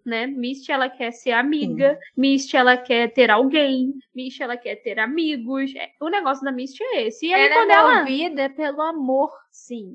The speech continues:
Speaker 1: E aí, quando ela tem essa pessoa, ela faz tudo por essa pessoa, que é o que ela faz pela Natalie. Ela salva a Natalie diversas vezes.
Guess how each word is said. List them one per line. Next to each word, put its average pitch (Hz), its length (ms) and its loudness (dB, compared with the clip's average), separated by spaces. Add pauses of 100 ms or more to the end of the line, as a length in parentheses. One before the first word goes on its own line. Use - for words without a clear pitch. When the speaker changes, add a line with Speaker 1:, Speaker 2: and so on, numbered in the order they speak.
(160)
Speaker 1:
E 330 60 0
aí, 392 180 4
quando 466 220 0
ela 370 240 4
tem 403 300 -6
essa 392 180 -6
pessoa, 294 640 -2
ela 339 160 -2
faz 359 380 -4
tudo 453 320 2
por 523 120 0
essa 440 220 -4
pessoa, 427 580 -6
que 294 80 -4
é 285 40 -2
o - 40 -4
que - 80 -12
ela 294 120 -4
faz 269 200 -6
pela 262 200 -4
Natalie. 302 460 -2
Ela 247 160 -6
salva 311 360 -2
a 320 40 -6
Natalie 240 420 -6
diversas 247 540 -2
vezes. 233 440 -4